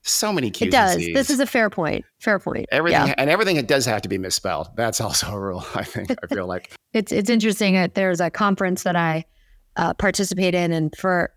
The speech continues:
Speaker 2: I was on a panel, and they had the Kiavi spelled wrong in my email address, so I never got any of the
Speaker 1: Oh.
Speaker 2: notifications. It was,
Speaker 1: Oh.
Speaker 2: it's, like, a little bit madness. So,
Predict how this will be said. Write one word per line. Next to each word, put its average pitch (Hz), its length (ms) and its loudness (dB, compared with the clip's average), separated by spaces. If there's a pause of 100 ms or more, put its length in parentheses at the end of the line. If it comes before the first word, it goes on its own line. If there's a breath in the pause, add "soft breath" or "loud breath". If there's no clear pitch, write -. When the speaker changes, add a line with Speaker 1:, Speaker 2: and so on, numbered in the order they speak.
Speaker 2:
I 175 80 2
was 175 100 0
on 185 160 4
a 165 40 0
panel, 180 460 0
and 165 140 0
they 160 160 0
had 165 360 -2
the 180 420 -2 (600)
Kiavi 180 420 2
spelled 180 320 2
wrong 170 220 2
in 160 60 0
my 160 80 0
email 190 260 2
address, 170 260 0
so - 80 -2
I 175 40 0
never 180 180 2
got 185 120 2
any 180 200 2
of 170 60 0
the 175 40 0
Speaker 1:
Oh. 175 60 0
Speaker 2:
notifications. 170 800 0
It 175 100 0
was, 175 240 0
Speaker 1:
Oh. 160 140 0
Speaker 2:
it's, - 160 -6
like, 156 120 -2
a 180 60 -2
little 185 200 2
bit 180 140 0
madness. 170 520 0
So, 156 320 -2